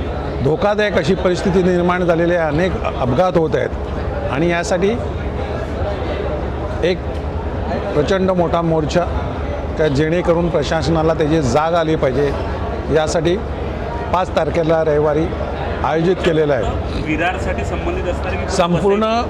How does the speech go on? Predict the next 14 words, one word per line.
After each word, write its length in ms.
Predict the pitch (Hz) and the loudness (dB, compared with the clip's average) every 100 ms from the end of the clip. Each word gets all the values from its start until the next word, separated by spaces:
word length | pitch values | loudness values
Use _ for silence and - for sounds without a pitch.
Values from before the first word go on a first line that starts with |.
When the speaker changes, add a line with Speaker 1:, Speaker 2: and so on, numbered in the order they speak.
| 123 | 0
Speaker 1:
वसई 460 | 160 - 190 196 208 - - - - - - - - - - - | 0 2 2 2 0 -4 -4 -4 -4 -4 -4 -4 -4 -4 -4 0
महापालिका 560 | 143 175 196 190 190 | 0 2 2 2 2
क्षेत्रासाठी 640 | 190 175 156 175 165 160 165 | 2 0 2 2 2 2 2
हा 160 | 147 | 0
मोर्चा 420 | 156 143 135 117 143 | 2 2 2 2 0
आहे 240 | 123 135 175 - - - - - - - - - | 2 -2 -2 -4 -4 -4 -4 -4 -4 -4 -4 -2
आणि 140 | 156 | 2
मोठ्या 320 | 170 160 190 | 2 2 0
प्रमाणात 460 | 202 185 175 175 175 - - 123 | 0 0 0 0 0 -2 -4 -2
यामध्ये 400 | 143 156 151 160 | 0 0 2 2
नागरिक 440 | 147 139 151 160 - - - - - - - - | 2 2 2 2 0 -4 -4 -6 -4 -4 -4 -4
सामील 380 | - 143 156 190 | -2 0 2 2
होणार 280 | 175 160 139 | 2 2 2
आहेत. 160 | 131 | 2